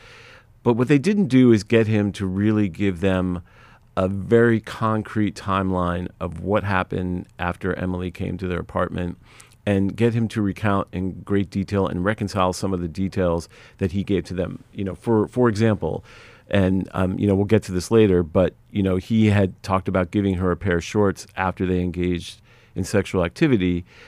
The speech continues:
but her body was, when, when she left the apartment, when she left to go to the bathroom where she said,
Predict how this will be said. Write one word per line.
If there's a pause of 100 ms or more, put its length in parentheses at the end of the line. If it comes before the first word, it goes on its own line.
(160)
but
her
body
was, (120)
when,
when
she
left
the
apartment,
when
she
left
to
go
to
the
bathroom
where
she
said,